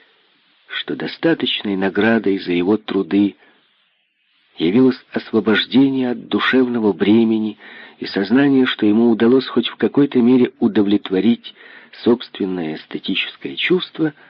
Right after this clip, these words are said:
тогда всё остальное ему безразлично. Дело в том, что наряду с минусами и опасностями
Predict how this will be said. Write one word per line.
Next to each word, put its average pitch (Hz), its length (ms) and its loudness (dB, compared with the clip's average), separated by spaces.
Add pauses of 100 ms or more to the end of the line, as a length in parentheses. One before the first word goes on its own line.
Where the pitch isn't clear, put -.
(720)
тогда 139 560 -2 (640)
всё 156 260 2
остальное 113 720 -4 (760)
ему 107 280 2
безразлично. 82 920 -4 (4000)
Дело 220 280 -2
в - 80 -12
том, 190 200 0
что - 220 -2
наряду 143 360 4
с - 160 -14
минусами 98 920 0 (440)
и 139 100 0
опасностями - 1200 -8